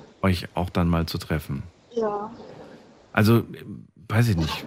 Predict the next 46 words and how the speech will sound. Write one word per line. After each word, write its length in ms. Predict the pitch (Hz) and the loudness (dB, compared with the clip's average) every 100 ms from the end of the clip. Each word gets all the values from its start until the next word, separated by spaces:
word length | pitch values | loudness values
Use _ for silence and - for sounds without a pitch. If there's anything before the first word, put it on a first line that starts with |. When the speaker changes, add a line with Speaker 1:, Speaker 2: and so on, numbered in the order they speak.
| - | 0
Speaker 1:
St-, 140 | 120 | 2
stell 160 | - 127 | 6 8
mal 120 | 135 | 8
vor, 220 | 101 92 | 8 4
einer 160 | 71 101 | 6 6
von 160 | - 85 | 6 2
euch 160 | 82 | 2
beiden 300 | 80 82 85 | 2 2 2
fängt 200 | - 87 | 0 0
jetzt 120 | 78 | 2
wieder 140 | 87 87 | 4 4
eine 140 | 82 | 6
neue 240 | 82 98 104 | 6 6 4
Beziehung 480 | 85 - 78 71 - | 2 -2 -2 -2 -2
an. 240 | 71 71 - _ _ | -4 -6 -8 _ _
Oder 160 | - 101 | 4 6
glaub, 200 | 98 95 | 8 6
sagst 200 | 101 98 | 6 4
du, 60 | 101 | 4
Speaker 2:
Mhm. 80 | 76 | 6
Speaker 1:
nee, 240 | 73 80 | 6 6
das 140 | 78 | 2
Speaker 2:
Ja, 40 | - | 0
Speaker 1:
passiert 240 | 240 247 | 4 4
Speaker 2:
gut. 140 | 247 269 | 6 6
Speaker 1:
nicht? 200 | 330 - - - - | 6 2 -14 -16 6
Speaker 2:
Das, 420 | 494 - 440 - - - - - - - - - - - - - - | 6 6 -4 -8 -12 -14 -14 -20 -20 -20 -20 -18 -18 -18 -20 -20 0
das 300 | 220 196 - | 2 2 -2
kann, 460 | - 214 220 220 240 | 4 4 6 2 4
also 300 | 254 220 196 - - - - - - - | 4 6 4 4 -6 -6 -10 -12 -14 2
ich 220 | 302 - | 2 2
bin 80 | 262 | 4
jetzt 160 | 247 - | 4 8
erstmal, 680 | 226 226 - 214 202 196 226 - - - - - - - | 8 8 4 6 6 6 2 -6 -16 -18 -20 -20 -20 0
ja, 240 | 196 190 208 | 4 4 4
wie 60 | 220 | -6
soll 220 | 214 196 | 0 2
ich 80 | 262 | 2
sagen, 380 | - 233 240 277 - - | 4 6 6 2 -8 -12
ich 100 | - | 4
bin, 240 | 233 226 - - | 6 6 -2 -8
ich 160 | - | 0
werd 200 | 208 214 | 6 8
auch 80 | - | 8
Single 320 | 214 214 214 208 | 6 6 6 6
bleiben. 440 | 202 185 220 240 | 10 10 8 4